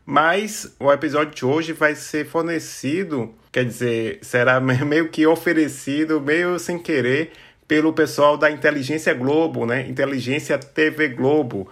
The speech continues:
Eu recebi no, no grupo do WhatsApp, em vários grupos que eu faço parte,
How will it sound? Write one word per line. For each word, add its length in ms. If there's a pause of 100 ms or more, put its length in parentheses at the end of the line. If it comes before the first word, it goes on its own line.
(120)
Eu 80
recebi 560
no, 280
no 160
grupo 920
do 100
WhatsApp, 520
em 140
vários 340
grupos 320
que 60
eu 60
faço 380
parte, 560